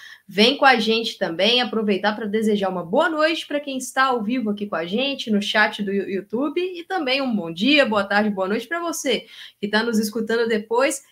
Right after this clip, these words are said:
Estarei nessa viagem com Thaís Viviane, minha parceira. Olha,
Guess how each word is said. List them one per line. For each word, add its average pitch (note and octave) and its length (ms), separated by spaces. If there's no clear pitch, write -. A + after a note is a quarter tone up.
Estarei C4 600
nessa D4+ 480
viagem C4+ 760
com D4 240
Thaís C4 420
Viviane, A#3+ 680
minha A#3+ 220
parceira. B3+ 640
Olha, A#3 320